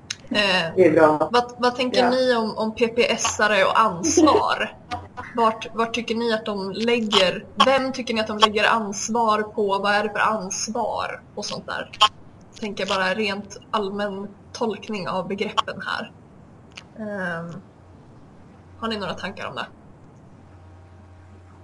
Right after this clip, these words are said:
Speaker 2: Jag tror de lägger väldigt mycket ansvar på dem som de provocerar.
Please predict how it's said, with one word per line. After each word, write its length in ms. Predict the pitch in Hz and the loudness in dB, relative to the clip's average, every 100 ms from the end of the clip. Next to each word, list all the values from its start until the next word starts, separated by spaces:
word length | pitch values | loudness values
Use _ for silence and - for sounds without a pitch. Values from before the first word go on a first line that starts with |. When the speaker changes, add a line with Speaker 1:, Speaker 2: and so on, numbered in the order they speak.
| - | 2
Speaker 2:
Jag 140 | 185 | 4
tror 100 | 233 | 6
de 140 | 269 254 | 8 10
lägger 240 | 220 208 | 12 12
väldigt 200 | 190 190 | 12 12
mycket 280 | 208 196 - | 12 10 10
ansvar 760 | 185 160 196 170 165 156 - - - - - | 8 6 2 6 8 6 2 -12 -20 -8 4
på 100 | 185 | 8
dem 400 | 185 170 170 - | 10 10 8 2
som 160 | 180 | 2
de 140 | 170 - | 2 2
provocerar. 920 | 170 160 - - - - - - | -2 0 8 8 8 6 2 0